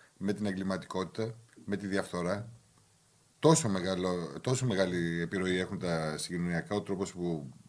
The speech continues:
Μετακινούμαστε, στε-, στο να χαρακτηρίζει την ποιότητα ζωής μας. Και όπως και εσύ, ε, είπες, ε, είναι ένα θέμα που δεν το έχουμε καλά αντιμετωπίσει, νομίζω, στην Κύπρο συνολικά,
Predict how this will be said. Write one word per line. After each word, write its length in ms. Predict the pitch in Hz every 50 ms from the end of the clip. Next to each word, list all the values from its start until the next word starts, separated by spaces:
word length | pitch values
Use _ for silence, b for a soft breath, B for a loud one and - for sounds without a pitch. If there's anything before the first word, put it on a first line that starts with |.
| - -
Μετακινούμαστε, 920 | - 67 87 87 87 85 - 87 85 87 90 101 117 120 - 170 180 180 156 - - - - -
στε-, 540 | - - - - 123 - - 135 135 131 - - - - -
στο 160 | - - - 110
να 120 | 110 101
χαρακτηρίζει 680 | - - 117 107 110 104 - 113 113 127 160 170 185 165
την 120 | 160 135
ποιότητα 280 | 131 151 160 151 143 135
ζωής 280 | 117 107 90 82 73
μας. 220 | 73 69 - - - b b b b b b b b b b b b b b b b - - -
Και 500 | - 139 135 120 113 107 104 101 95 - - - - - - - - - - - -
όπως 420 | - 127 139 135 - 135 120 - -
και 80 | -
εσύ, 320 | 104 - - 120 117 110 90 - - - 62 92
ε, 340 | 98 98 98 98 95 92 90
είπες, 360 | 104 - 123 127 123 - - b b b b b b b b b b
ε, 360 | - 117 117 120 117 113 113 110 - - -
είναι 220 | - 147 165 170 165
ένα 140 | 151 135
θέμα 240 | 117 - 151 156 156
που 400 | 139 - 143 127 120 107 95 - - - - - - - - -
δεν 320 | 117 120 117 147 165 160
το 100 | 165 175
έχουμε 220 | 139 - 143 131 107
καλά 260 | - 107 98 98 98
αντιμετωπίσει, 600 | 95 87 92 90 85 87 73 80 90 85 82 85
νομίζω, 320 | 82 80 80 80 78 76 71
στην 180 | - 76 71
Κύπρο 260 | 67 80 76 78 78
συνολικά, 640 | - - 80 78 78 73 69 - - 92 113 120